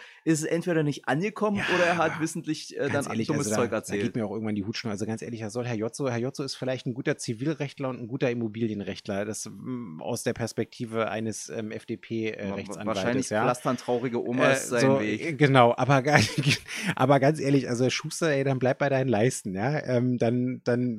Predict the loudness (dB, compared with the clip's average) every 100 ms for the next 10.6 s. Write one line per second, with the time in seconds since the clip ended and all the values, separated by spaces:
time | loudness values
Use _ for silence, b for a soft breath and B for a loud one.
0 | -2 -2 0 -2 -2 0 2 2 2 -2
1 | -6 -6 -4 0 2 4 2 0 -2 0
2 | 0 -2 -6 -10 -12 -10 -8 -4 -2 -2
3 | -2 -2 0 0 -2 -2 -4 -2 -2 -2
4 | 0 0 4 2 0 -8 -6 -4 -4 -4
5 | -6 -8 -6 -4 -4 -4 -8 -4 -6 -6
6 | -10 -8 -6 -8 -12 -12 -12 -10 -6 -4
7 | -2 -2 -2 -6 -8 -8 -6 -4 -6 -6
8 | -8 -8 -6 -6 -6 -8 -8 -4 -6 -6
9 | -10 -10 -8 -6 -4 -4 -6 -8 -8 -10
10 | -8 -8 -6 -6 -2 -4